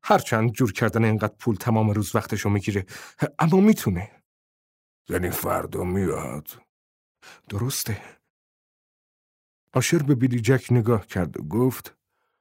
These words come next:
«نشونیو بهش دادی؟» «همونطور که گفته بودی.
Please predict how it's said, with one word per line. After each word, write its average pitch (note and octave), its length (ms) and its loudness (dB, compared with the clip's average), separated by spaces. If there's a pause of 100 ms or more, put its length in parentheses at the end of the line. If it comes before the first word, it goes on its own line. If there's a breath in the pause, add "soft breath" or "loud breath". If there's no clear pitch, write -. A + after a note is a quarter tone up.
(760)
«نشونیو E2+ 500 0
بهش G2 240 2
دادی؟» B2+ 600 -2 (1400)
«همونطور D3 460 4
که A#2+ 140 2
گفته G2 360 -4
بودی. - 320 -14